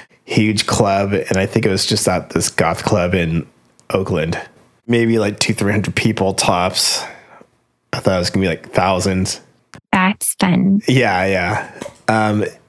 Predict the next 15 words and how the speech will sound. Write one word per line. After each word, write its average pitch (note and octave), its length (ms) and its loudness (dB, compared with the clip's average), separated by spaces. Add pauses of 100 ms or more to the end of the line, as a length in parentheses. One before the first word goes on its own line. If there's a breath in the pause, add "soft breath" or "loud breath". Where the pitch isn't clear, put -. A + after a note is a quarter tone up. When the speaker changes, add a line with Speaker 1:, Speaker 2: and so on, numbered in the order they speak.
Speaker 1:
I A#2 100 0
guess C3 300 0
they A#2 300 0
were A2 400 0 (100)
"Tear A#2+ 240 2
You A#2 140 2
Apart" G#2 260 0
was G#2 180 0
also G2+ 300 0
on G2+ 420 0
Number G2 240 0
Twenty-three, G2+ 800 0
starring G2+ 360 2
Jim F2+ 280 0
Carrey. F#2+ 500 0